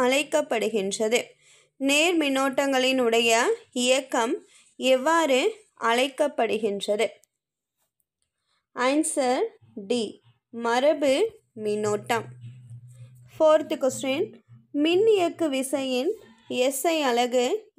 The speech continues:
என்ன? மின்னியக்கு விசையின் எஸ் ஐ அலகு என்ன? ஆன்சர் வந்து டி, அனைத்தும் சரி. ஜூல்,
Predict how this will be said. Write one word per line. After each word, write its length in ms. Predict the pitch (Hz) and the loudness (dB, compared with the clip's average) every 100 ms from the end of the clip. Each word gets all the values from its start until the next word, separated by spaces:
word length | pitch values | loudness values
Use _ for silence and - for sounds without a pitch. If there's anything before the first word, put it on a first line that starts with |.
| 240 220 | -2 0
என்ன? 260 | 214 233 381 - _ _ _ _ _ 262 | 0 0 -2 -8 _ _ _ _ _ -4
மின்னியக்கு 580 | 277 285 294 277 277 285 262 | 0 0 0 -2 0 0 0
விசையின் 520 | 254 269 254 254 370 - _ 247 240 262 | 0 0 0 0 -2 -6 _ -4 0 0
எஸ் 180 | - 320 285 | 0 -2 0
ஐ 20 | 254 | 0
அலகு 360 | 233 240 240 269 480 - _ 226 214 | 0 0 -2 -2 -4 -6 _ -4 -4
என்ன? 260 | 196 - _ _ _ _ _ _ _ _ _ _ _ _ _ _ _ _ _ _ - 226 | -4 -8 _ _ _ _ _ _ _ _ _ _ _ _ _ _ _ _ _ _ -6 -4
ஆன்சர் 320 | 311 330 285 | -4 -4 -4
வந்து 240 | 247 233 254 440 466 - 220 | -2 -2 -2 -2 -6 -12 -8
டி, 100 | 247 294 427 - 226 | -6 -4 -6 -8 -6
அனைத்தும் 500 | 240 269 285 294 285 285 | -4 -4 -4 -4 -4 -4
சரி. 340 | 247 233 240 381 - _ 202 214 | -4 -2 -4 -6 -8 _ -20 -8
ஜூல், 340 | 269 285 | -4 -2